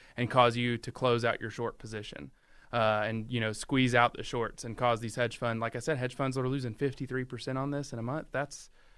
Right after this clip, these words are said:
when you're talking about billions of dollars here, that's a lot of money. But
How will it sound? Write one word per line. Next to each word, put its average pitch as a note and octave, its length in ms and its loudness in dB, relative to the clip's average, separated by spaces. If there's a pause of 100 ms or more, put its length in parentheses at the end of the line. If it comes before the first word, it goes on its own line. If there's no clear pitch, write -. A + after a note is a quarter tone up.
(160)
when B2 120 4
you're C#3+ 80 8
talking C#3 340 8
about A#2 380 0
billions C3 400 4
of A2 80 -4
dollars A#2+ 460 8
here, G#2+ 180 0
that's B2+ 240 6
a A2+ 60 -2
lot A2 180 0
of G#2+ 80 -6
money. A2 260 -4
But G#2+ 300 -8